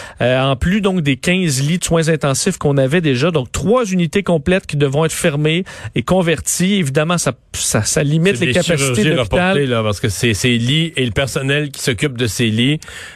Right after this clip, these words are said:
Speaker 2: euh, ils faisaient d'autres choses, là.
Speaker 1: Oui, et là, les blocs opératoires vont être ouverts vingt-quatre heures sur vingt-quatre pour, euh, bon, pour essayer de, de, de, de,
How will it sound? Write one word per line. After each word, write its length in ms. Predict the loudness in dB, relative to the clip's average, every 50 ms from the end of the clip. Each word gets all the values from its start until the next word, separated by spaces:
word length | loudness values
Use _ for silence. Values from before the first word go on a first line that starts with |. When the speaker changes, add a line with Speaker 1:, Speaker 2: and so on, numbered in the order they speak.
| -8 -4
Speaker 2:
euh, 220 | -2 0 0 2 0
ils 60 | 0
faisaient 220 | 0 0 0 2
d'autres 200 | 2 2 0 2
choses, 260 | 2 0 0 0 0 0
là. 60 | 0
Speaker 1:
Oui, 180 | 2 2 2 0 0
et 100 | 0 0
là, 140 | 2 2 2
les 120 | 2 0
blocs 220 | 0 0 0 0 0
opératoires 560 | 0 0 0 0 0 -2 0 0 0 0 0
vont 220 | 2 0 2 2
être 180 | 0 0 -2 -2
ouverts 540 | 0 2 2 2 2 0 0 0 0 0 0
vingt-quatre 460 | 0 0 0 0 0 0 0 2 2
heures 140 | 0 0 0
sur 140 | 0 0
vingt-quatre 540 | 0 0 0 0 0 0 0 0 0 -2 -6 _
pour, 280 | -2 0 0 2 2 2
euh, 460 | 2 2 2 2 2 2 2 0 0
bon, 180 | 0 0 0 -2
pour 180 | -2 -2 -2 0
essayer 560 | 0 0 0 0 2 2 2 2 2 2 2
de, 180 | 2 0 0 0
de, 180 | 0 0 0
de, 180 | 2 0 0 0
de, 220 | 0 0 0 0